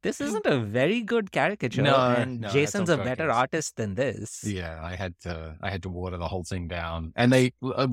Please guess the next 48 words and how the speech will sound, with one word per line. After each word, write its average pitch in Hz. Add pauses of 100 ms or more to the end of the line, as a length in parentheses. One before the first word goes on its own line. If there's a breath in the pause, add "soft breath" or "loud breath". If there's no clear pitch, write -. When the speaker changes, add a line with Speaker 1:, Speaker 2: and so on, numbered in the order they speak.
Speaker 2:
honestly, 120
we 101
went 101
through, 98
the 101
art 95
director 90
just 85
went 90
through 90
so 95
many 90
different 90
versions 87
that -
were -
like, -
"Yeah, -
Speaker 1:
Wow. 202
Speaker 2:
it -
still 190
looks -
too -
much 175
like 113
him." 113 (440)
I -
was 123
like, 127
<laughs> 156
"Okay, 196
I'm 220
sorry. 254
I 247
don't 220
know 226
what 220
to 214
tell 214
you." 208 (180)
Speaker 1:
Not 156
used 151
to 151
going 131
the 127
opposite 120
direction. 110
Speaker 2:
<laughs> 120